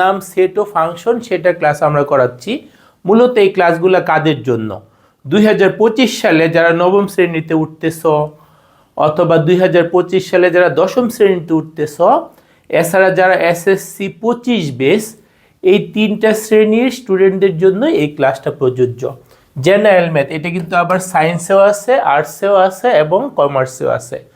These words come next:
তার মানে তিনটা গ্রুপেরই শিক্ষার্থী যারা দুই হাজার পঁচিশ সালে নবম শ্রেণীতে, দুই হাজার পঁচিশ সালে যারা দশম শ্রেণীতে এবং দুই হাজার পঁচিশ সালে যারা এসএসসি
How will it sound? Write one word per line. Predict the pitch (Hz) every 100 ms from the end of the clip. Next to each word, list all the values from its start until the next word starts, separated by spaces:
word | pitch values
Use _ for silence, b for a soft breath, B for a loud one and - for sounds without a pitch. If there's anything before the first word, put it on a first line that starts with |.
| b b b b
তার | - 139
মানে | 165 214 -
তিনটা | 185 180 180 196 151
গ্রুপেরই | 170 170 190 190 233 -
শিক্ষার্থী | 185 - 190 185 - 214 262 359 - B B B B
যারা | 135 147 147
দুই | 156 165
হাজার | 160 160 160
পঁচিশ | 196 - 233 -
সালে | 202 185 165
নবম | 175 185 185 -
শ্রেণীতে, | 170 160 160 160 151 156 b b b b 151
দুই | 170
হাজার | 170 165 165
পঁচিশ | 180 180 185 -
সালে | 175 170
যারা | 175 160 151
দশম | 175 202 202
শ্রেণীতে | 185 170 165 185 226 320 - b b b
এবং | - 143 160 147 143
দুই | 175
হাজার | 175 147 160 156 - b b b b
পঁচিশ | 175 170 180 -
সালে | 175 170 160
যারা | 165 160 -
এসএসসি | 214 254 226